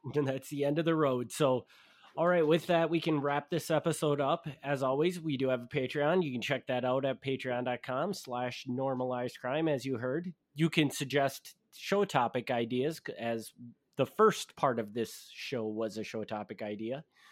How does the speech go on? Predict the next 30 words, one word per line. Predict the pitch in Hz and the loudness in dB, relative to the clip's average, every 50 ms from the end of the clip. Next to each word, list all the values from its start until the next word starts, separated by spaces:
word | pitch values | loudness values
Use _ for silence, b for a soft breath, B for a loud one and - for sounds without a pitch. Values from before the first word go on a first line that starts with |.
| b b b b b b b b _ | b b b b b b b b _
So, | - - 143 127 113 110 113 104 - _ _ _ _ _ _ _ _ _ _ _ _ _ _ _ _ | -6 0 2 2 2 2 0 -2 -6 _ _ _ _ _ _ _ _ _ _ _ _ _ _ _ _
um, | - 139 131 127 127 127 127 127 131 127 - - | 0 2 4 4 4 4 4 2 0 -2 -4 -4
and | 143 131 131 127 127 | -2 -2 0 -2 -2
also, | - 139 147 151 151 - 190 180 | 0 2 2 2 2 2 2 2
if | 170 - - | 2 2 2
you | 151 135 | -2 0
do | 143 165 | 2 2
have | 170 170 156 | 2 2 2
any | 175 170 170 | 2 0 0
questions, | - - 175 160 - - 190 180 180 - | 2 2 2 2 2 2 2 2 0 0
comments, | - - 147 151 165 185 185 175 - | -2 0 0 2 4 2 2 0 0
or | 180 170 | 0 2
anything | 170 180 185 180 - 175 175 | 2 2 2 2 2 2 2
you | 170 170 | 2 2
wanna | 170 165 165 170 165 160 - | 2 2 2 2 2 0 -2
reach | - 151 170 170 - 175 | -2 -4 -4 -2 0 -2
out | 160 170 165 | -2 -2 -2
to | - 170 170 | -4 -4 -4
us | 170 - | -4 -6
for, | - - 190 202 208 190 165 135 123 110 | -6 -6 -4 -4 -2 -2 -2 -4 -4 -6
you | 123 127 127 | -8 -8 -6
can | - 131 123 | -6 -6 -6
reach | 127 127 139 147 143 - | -4 -4 -4 -4 -4 -4
us | 147 139 - | -8 -4 -2
at | 147 139 - | -2 -2 -2
normalizedcrime | 139 143 147 147 147 147 147 151 151 151 - - 151 147 156 160 160 156 | 0 0 0 2 2 2 2 2 0 -2 -4 -6 -4 -2 0 0 0 -2
at | 156 139 | -4 -6
gmail | - 151 160 151 156 156 160 151 | -6 -8 -6 -4 -2 -2 -2 -2
dot | 156 156 160 156 - | -2 -2 -2 -4 -6
com. | 160 160 180 190 165 - | -8 -6 -6 -6 -8 -10